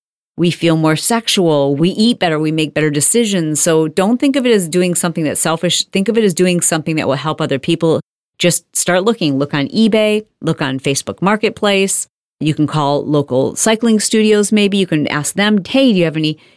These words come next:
used bikes you want to sell?" I know so many people have either gone out of business and had to sell their bikes, or they've had to downsize because they can only go at twenty-five or fifty percent capacity. So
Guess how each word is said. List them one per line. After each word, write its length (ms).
used 300
bikes 280
you 80
want 200
to 20
sell?" 340
I 120
know 100
so 560
many 480
people 680
have 140
either 560
gone 180
out 140
of 60
business 580
and 180
had 220
to 100
sell 300
their 140
bikes, 520
or 380
they've 240
had 160
to 60
downsize 840
because 300
they 80
can 180
only 220
go 180
at 120
twenty-five 520
or 60
fifty 320
percent 340
capacity. 600
So 420